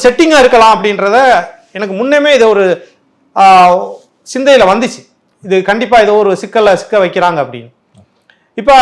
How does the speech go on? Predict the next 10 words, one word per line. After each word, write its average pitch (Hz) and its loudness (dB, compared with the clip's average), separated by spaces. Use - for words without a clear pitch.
ஒரு 285 2
மாசத்துக்கு 339 -2
முன்னாடா-, 240 -2
முன்னாடி 233 -2
இந்த 226 0
பிள்ளைகளை 277 2
வந்து 214 0
அதுக்கு 247 0
ச-, - -4
பலவந்தப்படுத்தினதாகவும், 202 0